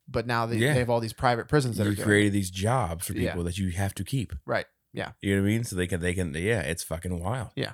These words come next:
Speaker 1: And now they don't bother rehabilitating any people.
Speaker 2: No.
Speaker 1: I mean, they say they do.
Speaker 2: Oh, yeah.
Speaker 1: But they don't.
Speaker 2: No, no.
Speaker 1: And it sucks because there are other countries where, where prisons aren't like that.
Speaker 2: Mm-hmm.
Speaker 1: And they have a much less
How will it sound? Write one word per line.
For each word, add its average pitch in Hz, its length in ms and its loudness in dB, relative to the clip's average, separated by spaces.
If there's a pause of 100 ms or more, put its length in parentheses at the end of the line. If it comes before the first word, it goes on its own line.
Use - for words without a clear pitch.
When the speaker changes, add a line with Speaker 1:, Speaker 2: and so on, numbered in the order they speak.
(100)
Speaker 1:
And 127 180 -4
now 123 160 -2
they 120 140 -2
don't 120 240 -4 (260)
bother 120 300 2
rehabilitating 127 720 0
any 104 140 -10
people. 98 220 -6
Speaker 2:
No. 107 140 2
Speaker 1:
I 160 60 4
mean, 165 140 6
they 156 100 6
say 156 360 8
they 120 140 2
do. 104 320 -8
Speaker 2:
Oh, 82 140 -2
yeah. 76 280 -8 (120)
Speaker 1:
But 131 140 -2
they 98 80 -6
don't. - 200 -12
Speaker 2:
No, 87 180 -8 (180)
no. - 180 -14 (220)
Speaker 1:
And 139 100 2
it 139 80 2
sucks 139 280 4
because 127 260 -2
there 127 140 6
are 120 80 2
other 123 200 0
countries 123 500 -6
where, 101 280 -6
where 107 260 -8 (180)
prisons 113 360 -4
aren't 104 260 -6
like 107 220 -8
that. - 160 -20 (180)
Speaker 2:
Mm-hmm. 123 280 2 (140)
Speaker 1:
And 113 280 -6
they 113 180 -2
have 113 220 -4
a - 20 -8
much 110 300 -6
less 110 400 -4